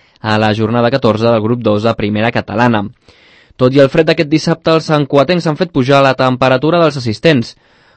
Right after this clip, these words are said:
Molt matiner, Martí Garcia, en el minut tres de partit,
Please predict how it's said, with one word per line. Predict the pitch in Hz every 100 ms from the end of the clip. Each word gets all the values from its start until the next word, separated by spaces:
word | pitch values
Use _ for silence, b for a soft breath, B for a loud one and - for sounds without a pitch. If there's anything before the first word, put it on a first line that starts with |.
| b
Molt | 117 120
matiner, | 117 110 113 123
Martí | 160 147 120 127
Garcia, | 117 110 107 120 127
en | 156
el | 131
minut | 110 120
tres | 113 107
de | 127
partit, | 160 156 127 123